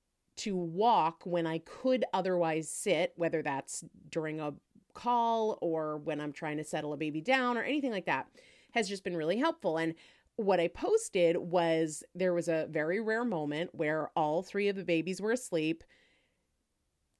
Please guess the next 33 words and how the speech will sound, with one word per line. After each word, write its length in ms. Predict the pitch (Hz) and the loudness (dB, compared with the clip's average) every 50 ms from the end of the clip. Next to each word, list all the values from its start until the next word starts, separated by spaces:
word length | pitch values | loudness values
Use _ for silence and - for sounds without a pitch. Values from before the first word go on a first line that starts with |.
| _ _ _ _ _ - | _ _ _ _ _ 4
And 220 | 226 220 202 202 202 | 6 6 6 6 4
it 160 | 202 - _ _ | 2 0 _ _
probably 560 | - - - 254 262 247 285 262 247 269 269 254 | -20 -8 2 2 4 4 4 2 2 0 0 4
would 160 | 240 233 226 | 4 4 4
have 100 | 226 208 | 4 2
only 220 | 208 214 214 208 | 2 2 2 2
been 180 | 196 208 196 190 | 2 2 2 2
a 60 | 190 | 0
few 240 | 190 - 208 208 202 | -2 -2 -2 -2 0
more 240 | 202 190 190 185 180 | 2 2 2 4 4
minutes 260 | 180 180 175 - - | 4 2 2 0 -2
before 300 | - 180 - - 190 180 | -10 -8 -2 0 0 0
somebody 400 | - - 180 180 180 180 180 175 | 2 0 0 2 2 2 2 4
woke 260 | 170 175 175 170 - | 6 6 6 6 4
up, 240 | 160 156 165 - - | 2 2 2 0 -2
just 240 | - 165 165 - - | -8 -8 -8 0 2
based 260 | 175 165 165 - - | 2 2 2 0 -2
on 160 | 175 165 165 | 0 0 2
when 140 | 170 165 160 | 2 0 0
the 60 | 165 | -2
first 260 | - 185 180 175 - | -2 -2 -2 -2 -2
one 120 | 185 170 165 | -4 -4 0
fell 180 | 170 170 165 | 0 0 0
asleep 340 | 165 - - 180 175 170 165 | 0 0 0 0 0 0 0
and 100 | 170 156 | -4 -4
the 60 | 156 | -2
last 300 | 147 165 165 170 170 - | 0 0 0 0 0 -2
one 100 | 160 151 | -8 -6
fell 160 | 147 160 151 | -4 -4 -6
asleep. 400 | 151 - - 160 170 180 - - - _ _ - - - - - _ - _ - _ _ _ _ _ _ _ _ - _ | -6 -4 -2 0 0 0 -2 -8 -18 _ _ -20 -20 -20 -20 -20 _ -20 _ -20 _ _ _ _ _ _ _ _ -8 _
And 160 | 226 208 202 196 | 0 0 2 2
I 100 | 196 185 | 2 0
still 640 | 185 - - - - 262 226 175 165 165 170 185 | 0 -4 -8 0 2 4 4 6 6 4 4 2